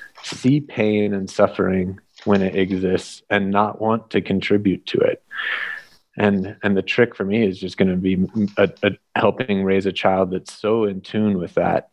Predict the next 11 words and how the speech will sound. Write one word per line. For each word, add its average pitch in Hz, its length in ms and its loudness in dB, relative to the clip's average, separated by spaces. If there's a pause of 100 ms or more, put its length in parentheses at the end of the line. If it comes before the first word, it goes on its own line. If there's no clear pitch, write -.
(300)
and 98 160 0
yet - 260 0
doesn't 95 420 -2 (200)
take - 280 0
responsibility 90 920 0
for - 220 -4
all - 220 0
of - 80 -4
it. - 220 -2 (480)
I 98 60 -2
wanna, 98 340 2